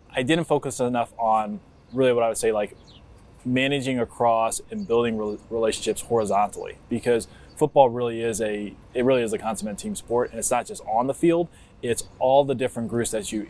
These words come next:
that you, that really work together to, to build a successful football team.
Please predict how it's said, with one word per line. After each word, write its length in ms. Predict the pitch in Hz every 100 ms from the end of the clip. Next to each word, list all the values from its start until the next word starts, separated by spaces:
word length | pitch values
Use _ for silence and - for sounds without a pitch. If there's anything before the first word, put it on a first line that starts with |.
| -
that 220 | 120 113
you, 160 | 117 110 - 127 -
that 220 | 127 120
really 300 | 135 143 156
work 280 | 123 127 120
together 560 | 123 110 123 110 107 104
to, 300 | - 110 107 - -
to 80 | 113
build 240 | 123 107
a 40 |
successful 440 | 104 104 113 110 101
football 400 | - 113 104 98
team. 320 | - 98 92